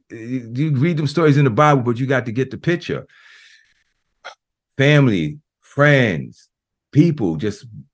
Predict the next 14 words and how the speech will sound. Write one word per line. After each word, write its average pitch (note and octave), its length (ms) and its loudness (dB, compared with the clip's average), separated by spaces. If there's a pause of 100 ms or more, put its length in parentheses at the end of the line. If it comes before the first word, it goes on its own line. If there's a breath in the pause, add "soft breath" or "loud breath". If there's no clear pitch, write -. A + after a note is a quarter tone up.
being A2+ 280 4
moved C3 400 8
away, A2+ 500 2
taken B2+ 400 -4
away, E2 320 -4
snatched A2+ 600 -4
away. D2+ 320 -10 (100)
All A2+ 180 -2
of G2+ 80 -6
a G2+ 40 -10
sudden, F2+ 420 -6
just G2 220 -4 (320 soft breath)
the, G#2 140 -2 (200)
the, F2+ 220 -10